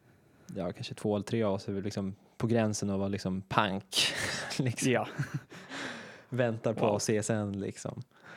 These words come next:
Speaker 2: Ja, det är ju några dagar kvar.
Speaker 1: <laughs> Men det är, ja, det är, så kan man göra. En liten upplevelse,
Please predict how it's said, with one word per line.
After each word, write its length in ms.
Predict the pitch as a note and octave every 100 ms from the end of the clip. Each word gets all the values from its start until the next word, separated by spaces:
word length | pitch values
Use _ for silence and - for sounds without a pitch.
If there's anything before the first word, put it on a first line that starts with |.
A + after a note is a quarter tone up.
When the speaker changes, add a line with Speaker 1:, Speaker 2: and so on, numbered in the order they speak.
| - - - _ _ _ _ -
Speaker 2:
Ja, 100 | A#2
det 80 | A#2+
är 40 | C3
ju 60 |
några 180 | A#2+ A#2
dagar 280 | A2+ A2 A2+
kvar. 180 | - -
Speaker 1:
<laughs> 440 | - E3+ - D#3+ - - - - - - - _ _ - - - - - - - - - - _ _ _ _ _ _ _ _ _ _ -
Men 180 | A#2+ A#2
det 160 | C#3+
är, 40 | A3
ja, 260 | G#3+ E3 F#3 _ _ - _ _ _ _
det 300 | F3 C#3+ G2+
är, 80 | D3
så 200 | - A#2+
kan 140 | C3 E3
man 80 | F3
göra. 220 | E3 F#3+ _ _ _ _ _ F#3 F3
En 120 | D#3+
liten 240 | F#3+ F3+
upplevelse, 420 | F3 E3+ E3 -